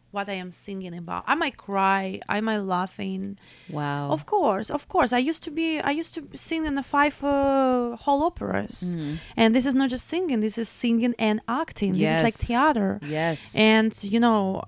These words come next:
Speaker 1: a-, as <laughs> I, I'm telling on my performance, and opera is a pretty, uh, drama genre. You know, as, as, as soon as we don't sing comedy opera, this is different, uh, part of,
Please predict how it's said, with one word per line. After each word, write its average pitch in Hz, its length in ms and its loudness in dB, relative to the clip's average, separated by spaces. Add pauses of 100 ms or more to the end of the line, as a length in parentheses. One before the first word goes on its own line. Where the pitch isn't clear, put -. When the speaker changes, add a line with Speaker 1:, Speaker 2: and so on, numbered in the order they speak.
Speaker 1:
a-, - 160 2
as - 420 -2
<laughs> - 40 -8
I, 196 80 2 (220)
I'm 214 120 8
telling 214 300 4
on 202 100 4
my 196 160 4
performance, 208 640 2
and 196 180 2
opera 208 360 4
is 190 180 0
a 180 320 2 (340)
pretty, 220 480 6 (380)
uh, 196 360 6
drama 220 540 6
genre. 180 720 0 (140)
You 214 100 2
know, 202 460 6
as, - 420 2
as, - 240 2 (100)
as 214 140 4
soon 262 300 2
as 214 200 2
we 226 120 4
don't 202 320 2
sing 208 320 0 (400)
comedy 196 420 2
opera, - 540 2 (120)
this 202 200 4
is 185 140 -2
different, 185 540 -4
uh, 196 160 -6 (120)
part 185 260 0
of, - 320 -14